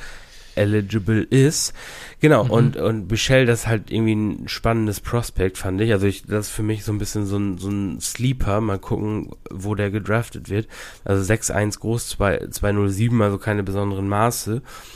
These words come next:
Speaker 2: Mhm.
Speaker 1: Aber, äh, ein absoluter Ganzlinger. Also der,
Speaker 2: Mhm.
Speaker 1: äh, kloppt das Ding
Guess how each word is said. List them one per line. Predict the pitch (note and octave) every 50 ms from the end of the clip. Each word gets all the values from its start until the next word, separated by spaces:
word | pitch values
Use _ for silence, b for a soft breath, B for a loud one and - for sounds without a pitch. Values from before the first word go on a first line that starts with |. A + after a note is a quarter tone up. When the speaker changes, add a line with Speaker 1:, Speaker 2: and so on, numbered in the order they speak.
| B B B B B B B -
Speaker 2:
Mhm. | - C3
Speaker 1:
Aber, | B2 A#2 A#2 A#2 A#2 A#2 B2+ C#3 D3+ E3 - b b b b b b -
äh, | - A2 A2 A2 - -
ein | - G2 G2 G#2+ - -
absoluter | G#2+ A2 - - A#2+ G#2 G#2+ G#2+ G#2
Ganzlinger. | G2 - F#2+ G2 G#2+ - - - F2 E2+ E2+ E2+ E2+ F2 - - - - -
Also | - G2+ G2+ G2 G2 G2 G2 F#2+ B B B B B B
der, | - F2+ F2+ G#2 G#2+ A2 A2 A#2+
Speaker 2:
Mhm. | C3 B2+ B2+ G#2 G#2 G#2
Speaker 1:
äh, | - - - - - - - - - - - - - - - - - -
kloppt | - - - B2 A#2+ A2+ - A#2
das | A2+ G#2 F#2+
Ding | G2+ A2+ A#2+ A#2+ A#2 A2 -